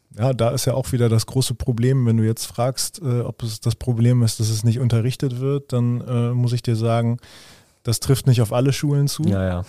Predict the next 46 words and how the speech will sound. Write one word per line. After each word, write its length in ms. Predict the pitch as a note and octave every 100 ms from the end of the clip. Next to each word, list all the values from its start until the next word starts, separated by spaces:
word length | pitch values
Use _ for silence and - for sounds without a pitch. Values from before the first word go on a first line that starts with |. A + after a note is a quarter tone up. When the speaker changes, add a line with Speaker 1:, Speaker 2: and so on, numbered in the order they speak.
| - -
Speaker 1:
Weil 320 | A#2 A#2 A#2 A2+
bei 140 | A#2+
uns 240 | A#2+ A#2
wird 140 | A#2 D3
es 140 | C#3+
unterrichtet, 640 | C#3 C#3 C#3 C#3 - C#3 A#2
wir 80 |
kümmern 320 | A2+ C3 C#3 C3+
uns 180 | D3
um 100 | D3
sowas. 440 | C3 C#3 D#3 F3 - _ - - - _ -
Ähm, 680 | A#2 A2 G#2+ G#2+ G#2+ G#2 - _ _ _ _ _ -
ich 160 | A2+
leg 220 | A2 A2+ A2+
natürlich, 640 | G#2+ - A#2 A2+ - A#2+
äh, 320 | G#2+ G#2 G2
ich 160 | G2+ A2
unterrichte 400 | G#2+ A2+ - G#2+
ja 100 | G2
selbst 320 | A2 C3 -
Befund, 520 | - B2 C#3+ D#3 -
da 120 | - G#2
lege 200 | A2 G#2+
ich 80 |
einen 80 | A2
großen 340 | G#2+ G#2+ A2 G#2
Wert 220 | A2 A2+
auf 140 | G2
Anamnese, 640 | G2+ G#2 G#2+ A#2+ B2+ B2
legt 340 | A#2 A2+ G#2+ -
auch 120 | G2+
da 220 | - G#2+
einen 160 | A2+ G#2+
Wert 160 | G#2+
auf 160 | G#2+ -
Kommunikation 880 | - A2 G#2+ G#2+ G#2 - A#2 B2 A2+
und 160 | G#2+
wir 80 | G#2+
haben 140 | G#2+ G2
andere 220 | A2+ A2+
Lehrkräfte, 580 | G#2+ A2 - G#2+ - G#2+
die 100 | G#2
dann 160 | G#2
eben 160 | G2+ G#2
nochmal 380 | A2 - G#2+ G#2
mehr 500 | G#2+ A#2+ A#2+ C3